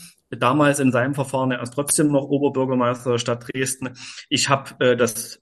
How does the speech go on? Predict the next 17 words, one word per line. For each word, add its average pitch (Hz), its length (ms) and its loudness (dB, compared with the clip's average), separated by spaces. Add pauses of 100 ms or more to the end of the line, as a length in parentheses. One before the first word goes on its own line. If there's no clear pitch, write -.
(120)
abgeklärt, 151 680 2
hab 135 240 -2
juristisch 139 460 2
mich 131 160 -2
beraten 127 340 2
lassen, 147 260 2
hätte 123 200 -2
klagen 151 460 0
können. 156 280 4 (380)
Das 117 100 -2
hätte 127 160 2
zwei 143 200 4
bis 139 140 0
drei 120 220 2
Jahre 123 300 4
gedauert 127 500 2
jetzt. 147 240 0